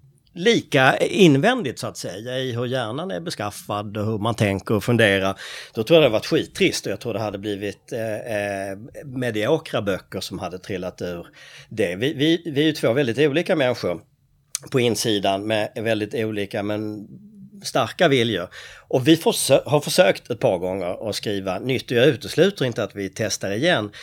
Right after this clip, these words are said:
Men det har liksom inte funkat. Den där kemin och gnistan och lusten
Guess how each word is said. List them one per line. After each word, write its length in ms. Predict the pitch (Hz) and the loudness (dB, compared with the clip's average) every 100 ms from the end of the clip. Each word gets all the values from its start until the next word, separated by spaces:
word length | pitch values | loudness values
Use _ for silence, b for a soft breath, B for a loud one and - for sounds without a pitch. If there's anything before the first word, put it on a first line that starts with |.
| B B - 135 | B B -12 0
Men 140 | 160 | 2
det 60 | 208 | 2
har 80 | |
liksom 280 | 208 - 190 | 2 2 0
inte 180 | 233 - | 0 0
funkat. 720 | - 226 107 - - - - | 2 2 2 -6 -4 -4 -4
Den 180 | 180 175 | -6 0
där 160 | 165 151 | 0 2
kemin 580 | 196 180 185 190 185 | 0 2 2 2 2
och 80 | 180 | 0
gnistan 720 | 165 175 - - 170 156 160 | 0 0 -2 -2 0 2 2
och 60 | 156 | 2
lusten 800 | 135 113 - - - 117 110 | 2 0 -2 -6 0 2 2